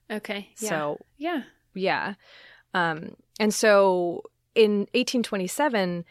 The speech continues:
Speaker 2: a military surgeon named William Twining published a full description of visceral leishmaniasis, which, as, as we've talked about, is known as Kala Azar. And it was found to be prevalent in certain parts of India.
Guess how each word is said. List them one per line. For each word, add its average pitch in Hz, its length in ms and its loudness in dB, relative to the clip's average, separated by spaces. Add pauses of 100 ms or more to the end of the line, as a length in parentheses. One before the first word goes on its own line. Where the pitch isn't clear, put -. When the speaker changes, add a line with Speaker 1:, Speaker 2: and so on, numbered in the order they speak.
(240)
Speaker 2:
a 196 60 -2
military 214 520 0
surgeon 185 480 -2
named 165 380 -4 (100)
William 190 460 -2
Twining 175 640 -6
published 190 560 -4
a 180 120 -4
full 214 260 -4
description 185 500 -6
of 165 180 -8
visceral 170 380 -4
leishmaniasis, 156 1000 -8
which, - 380 -6 (240)
as, 160 380 -6
as 160 200 -8
we've 160 200 -10
talked 147 240 -8
about, 165 160 -4
is 165 100 -8
known 165 220 -4
as 165 160 -6
Kala 160 320 -2
Azar. 160 460 -6 (640)
And 175 440 -4
it 185 100 -6
was 170 200 -8
found 214 280 2
to 214 80 -4
be 202 120 -2
prevalent 170 520 -2
in 175 200 -6
certain 202 400 -4
parts - 380 -10
of 160 160 -10
India. 156 480 -8